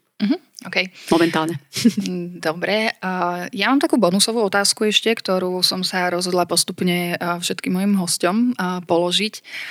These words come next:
Speaker 1: A, Lucia, myslíš si, že peniaze kazia charakter? A
Speaker 2: <sighs>
Speaker 1: ešte doplním, a, kľudne môžeš na to odpovedať aj z hľadiska osobného, ale možno aj z hľadiska, e,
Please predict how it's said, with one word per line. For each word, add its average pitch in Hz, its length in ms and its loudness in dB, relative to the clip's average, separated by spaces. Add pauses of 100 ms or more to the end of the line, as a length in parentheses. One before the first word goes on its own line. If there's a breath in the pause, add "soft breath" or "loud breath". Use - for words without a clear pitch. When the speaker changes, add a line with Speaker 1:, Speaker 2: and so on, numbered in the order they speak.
(300 loud breath)
Speaker 1:
A, 180 320 2
Lucia, 220 320 2
myslíš 233 400 0
si, 254 160 2
že 196 240 4
peniaze 185 400 0
kazia 202 320 -2
charakter? 247 480 0 (880 loud breath)
A 190 320 4
Speaker 2:
<sighs> - 120 -2
Speaker 1:
ešte 208 280 0
doplním, 226 480 0
a, 185 240 -2
kľudne 262 320 2
môžeš 220 640 2
na 196 160 -2
to 208 80 2
odpovedať 196 720 -2
aj 185 240 0
z 185 80 -6
hľadiska 202 640 0
osobného, 180 800 2 (400 loud breath)
ale 214 240 6
možno 262 320 6
aj 226 240 2
z 208 80 -2
hľadiska, 214 560 2
e, 208 220 4